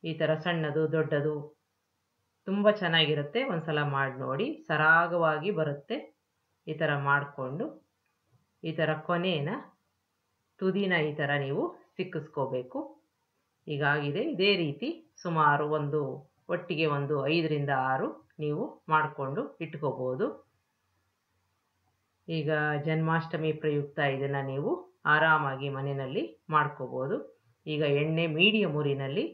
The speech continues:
ಇಟ್ಕೊಂಡು ಕಾಯಿಸ್ಕೊಂಡಿರ್ಬೇಕು. ಅದಕ್ಕೆ ಒಂದೊಂದಾಗಿ ನಾವು ಮಾಡ್ಕೊಂಡು ಇಟ್ಕೊಂಡಿರೋ ಚಕ್ಲಿನ ಒತ್ಕೊಂಡಿದ್ವಲ್ಲ, ಅದನ್ನ ಹಾಕ್ಕೋತಾ ಇದ್ದೀನಿ.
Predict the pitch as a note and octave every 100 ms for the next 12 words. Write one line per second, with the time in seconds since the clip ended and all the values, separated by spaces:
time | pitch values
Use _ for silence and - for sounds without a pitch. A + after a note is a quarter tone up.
0 | - D#3 D3+ D3 C#3 C3+ C#3 C3+ C#3+ -
1 | C#3 C3 C3 C3 B2+ B3 D#4+ - _ _
2 | _ - G#3+ A3+ G#3 E3+ D#3+ D#3+ D#3 C#3+
3 | C#3+ C#3+ D#3+ D#3 D3+ D3 C#3+ D3 D#3 D3+
4 | D3 - C#3+ C3+ D3 D3 D#3 D3 D3 D3+
5 | D3 D3 D3 E3 C#3+ B2+ B2 C3+ A3 -
6 | - _ _ _ _ F3+ F#3 D#3+ B3 A3
7 | E3 C#3+ D3 C#3+ C3+ B2+ C3 G#3+